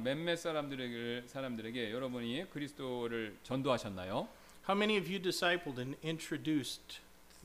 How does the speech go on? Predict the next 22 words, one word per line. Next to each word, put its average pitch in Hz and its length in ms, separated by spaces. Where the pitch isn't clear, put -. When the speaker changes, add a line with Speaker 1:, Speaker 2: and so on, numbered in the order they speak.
Speaker 2:
this 131 320
church? - 520
Speaker 1:
그래서 185 280
이제 165 160
그 139 720
몇몇 202 420
누구를, 160 460
그러니까 123 200
누구를 180 320
성경에서 170 680
훈련시키고 147 720
또 139 80
우리 127 260
교회에, 123 380
성경으로 139 440
훈련시키고 123 400
우리 120 120
교회에 110 240
이렇게, 101 560
아, 87 100
데리고 214 340
오셨는지, 98 580